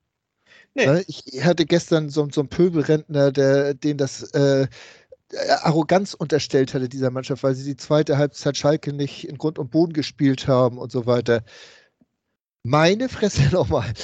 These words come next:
Speaker 2: Das ist so eine tolle Mannschaft, die sich da entwickelt, die zusammenhält und die hat jedes bisschen Unterstützung verdient,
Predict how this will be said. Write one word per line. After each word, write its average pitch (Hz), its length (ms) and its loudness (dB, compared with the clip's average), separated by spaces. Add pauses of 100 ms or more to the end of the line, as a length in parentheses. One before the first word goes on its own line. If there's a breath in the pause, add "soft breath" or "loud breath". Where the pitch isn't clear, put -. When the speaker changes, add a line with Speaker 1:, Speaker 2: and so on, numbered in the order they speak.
(180)
Speaker 2:
Das - 160 -2
ist 175 180 -4
so 190 80 0
eine 202 180 -2 (100)
tolle 196 320 0
Mannschaft, 175 440 -8
die 151 60 -10
sich 139 200 -12
da 151 140 -4
entwickelt, 143 500 -6
die 135 200 -8
zusammenhält 139 640 -4
und 120 220 -12
die 147 80 -2
hat 135 100 -4
jedes 185 480 -6
bisschen 165 520 -2
Unterstützung 143 680 -6
verdient, 135 560 -8